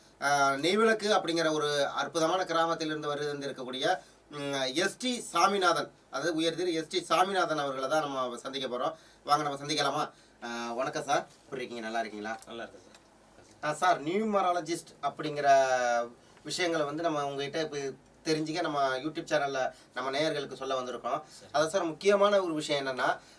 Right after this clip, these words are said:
Speaker 1: நியூமராலஜிஸ்டுக்கும் அஸ்ட்ராலஜிக்கும் என்ன வித்தியாசம்? அஸ்ட்ராலஜி அப்படிங்கிறது என்னன்னா, சாதகத்தை கணித்து நம்மளோட,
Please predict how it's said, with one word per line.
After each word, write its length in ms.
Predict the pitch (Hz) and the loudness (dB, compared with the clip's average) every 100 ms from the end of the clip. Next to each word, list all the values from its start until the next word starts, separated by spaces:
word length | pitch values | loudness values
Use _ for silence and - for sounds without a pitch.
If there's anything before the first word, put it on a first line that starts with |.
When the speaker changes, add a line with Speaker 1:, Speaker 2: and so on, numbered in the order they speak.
| - 135 | -8 -2
Speaker 1:
நியூமராலஜிஸ்டுக்கும் 1300 | 190 226 226 196 175 160 151 - 143 139 143 160 165 - _ _ | 0 2 4 6 4 2 -2 -6 -6 0 2 2 -2 -10 _ _
அஸ்ட்ராலஜிக்கும் 880 | - 165 - 233 214 156 151 165 175 - | -2 -2 8 8 8 2 -6 -4 -6 -8
என்ன 360 | 143 156 180 | -6 -4 -2
வித்தியாசம்? 440 | 165 143 147 143 - | -4 -4 -6 -2 -2
அஸ்ட்ராலஜி 760 | 127 135 - 208 196 170 165 165 160 | 0 -2 2 4 4 2 -2 -2 0
அப்படிங்கிறது 520 | 151 143 156 147 143 147 | 0 0 -2 -4 -4 -4
என்னன்னா, 300 | 139 180 208 - - | -2 -2 -2 -10 -8
சாதகத்தை 560 | - 165 196 185 - | 2 4 6 2 0
கணித்து 560 | 151 151 151 190 175 151 | 0 0 -2 -4 0 0
நம்மளோட, 360 | 139 135 139 | 0 -2 0